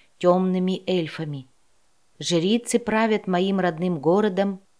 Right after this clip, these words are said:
и все склоняются перед волей жестокой Лолт, паучьей королевы. Впрочем, религия Дроу — лишь способ получения практической выгоды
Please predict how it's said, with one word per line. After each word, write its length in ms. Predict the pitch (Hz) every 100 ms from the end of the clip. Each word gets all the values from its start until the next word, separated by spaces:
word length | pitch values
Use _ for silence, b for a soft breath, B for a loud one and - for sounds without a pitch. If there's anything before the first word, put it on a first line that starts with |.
| _
и 100 | 180
все 280 | 147 - 202
склоняются 1000 | - - 165 165 190 220 214 214 208 190 b b _
перед 280 | 175 170
волей 460 | 156 147 208 220 220
жестокой 600 | 185 185 - 180 180 190
Лолт, 540 | 180 165 156 139 - - _ _ _ _ _
паучьей 580 | 151 143 196 214 - 190
королевы. 640 | 190 185 180 175 165 139 - _ _ _ _ _ _
Впрочем, 1080 | - - 175 202 269 269 - 247 247 226 _
религия 640 | 160 175 208 285 226 226
Дроу — 640 | 185 196 254 269 196 143 _ _ -
лишь 280 | 139 151
способ 520 | - - 180 240 240 220
получения 580 | 220 214 - 240 233
практической 720 | 220 202 196 233 220 220 - 220
выгоды 560 | 202 254 180 131 131